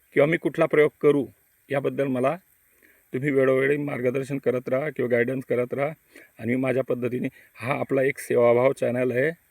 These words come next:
अ, अ, सेवाभाव चॅनलमध्ये आपण, अं,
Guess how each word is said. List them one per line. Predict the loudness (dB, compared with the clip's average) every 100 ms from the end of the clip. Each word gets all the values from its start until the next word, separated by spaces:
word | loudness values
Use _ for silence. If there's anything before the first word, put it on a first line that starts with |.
| _ _ _ -8
अ, | -2 2 2 0 -4 -4
अ, | -6 -4
सेवाभाव | 0 2 4 4
चॅनलमध्ये | 2 -2 -2 -2 -4 -4
आपण, | -6 -4 -4 -4 -10 -20
अं, | -12 -8 -6 -4 -4 -6 -6